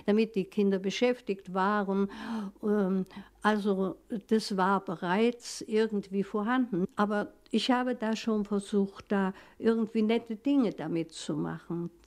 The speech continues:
Und das ist also viel früher. Und meine erste Collage, die fällt also, äh, auf neunzehnhundertvier, ja, ich hab sie noch.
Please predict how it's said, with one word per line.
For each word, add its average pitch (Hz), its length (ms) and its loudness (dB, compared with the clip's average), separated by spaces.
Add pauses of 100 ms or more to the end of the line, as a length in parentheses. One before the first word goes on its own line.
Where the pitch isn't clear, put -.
(280)
Und 220 180 2
das 202 160 0
ist 202 220 -6
also 196 240 -4
viel 262 380 2
früher. 175 480 -6 (320)
Und 202 180 2
meine 196 260 2
erste 233 320 -2
Collage, 214 600 -2
die 208 160 -6
fällt 196 340 -4
also, 190 460 -6 (260)
äh, - 240 -6
auf 202 340 -6
neunzehnhundertvier, 208 1200 2
ja, 185 340 -2
ich 208 240 -6
hab 208 180 -2
sie 190 200 0
noch. 180 220 -4